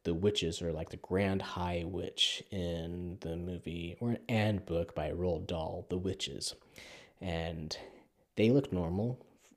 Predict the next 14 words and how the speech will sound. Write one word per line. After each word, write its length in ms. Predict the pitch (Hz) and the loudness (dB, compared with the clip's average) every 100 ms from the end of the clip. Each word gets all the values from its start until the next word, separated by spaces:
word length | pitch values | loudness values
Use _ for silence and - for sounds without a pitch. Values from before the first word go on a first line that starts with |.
| _ _ | _ _
on 140 | 98 92 | 0 2
the 120 | 85 | 2
outside, 640 | 82 - - 78 90 107 - - - | 0 -4 -4 -4 -4 -6 -8 -18 -6
but 800 | 95 98 95 87 82 - - - - _ - - - _ _ _ - | -4 4 4 4 -2 -6 -6 -6 -10 _ -20 -20 -20 _ _ _ -6
when, 540 | 95 90 82 - 120 - _ _ _ _ | 0 0 0 -4 -10 -20 _ _ _ _
when 180 | 92 90 | 0 2
they, 340 | 87 87 87 | 4 4 2
like, 280 | 80 85 82 | 0 -2 -4
um, 420 | 80 73 78 87 | -4 -6 -6 -2
reveal 460 | 95 95 95 101 87 | 2 4 6 6 6
themselves, 600 | 82 - 82 80 101 - - - | 0 -2 -2 -2 -4 -10 -14 -8
they 200 | - 87 | -2 -2
are 240 | 76 85 87 | 0 -2 0
bald, 560 | 98 82 82 110 - | 0 0 0 -2 -4